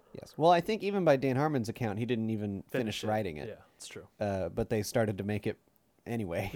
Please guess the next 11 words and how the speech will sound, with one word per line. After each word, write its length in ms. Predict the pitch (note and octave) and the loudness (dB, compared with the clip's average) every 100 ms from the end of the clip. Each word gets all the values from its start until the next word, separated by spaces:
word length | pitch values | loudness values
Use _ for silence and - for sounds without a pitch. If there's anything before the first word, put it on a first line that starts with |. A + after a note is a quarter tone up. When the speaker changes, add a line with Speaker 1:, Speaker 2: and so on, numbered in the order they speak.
| A2+ | -4
Speaker 2:
<laughs> 40 | |
Yeah. 200 | D#3 B2+ G#2 _ - | 0 0 -2 _ -10
Speaker 1:
And 120 | A#2+ B2+ | -2 0
then 120 | C3+ | 0
made 280 | E3 E3+ F#3 | 0 -2 -2
what 140 | G3 | -4
they 120 | B3+ | -4
wanted. 340 | G3 E2+ D2 - _ - | -4 -6 -10 -16 _ -12
Speaker 2:
Yep. 220 | A#2 - _ _ - _ _ - | -12 -12 _ _ -20 _ _ 4
Speaker 1:
Uh, 300 | C#3+ C#3 C3+ - _ _ _ _ _ _ _ _ - | 4 4 0 -4 _ _ _ _ _ _ _ _ -6
okay. 320 | E3+ D3+ F#2 | -4 -2 -4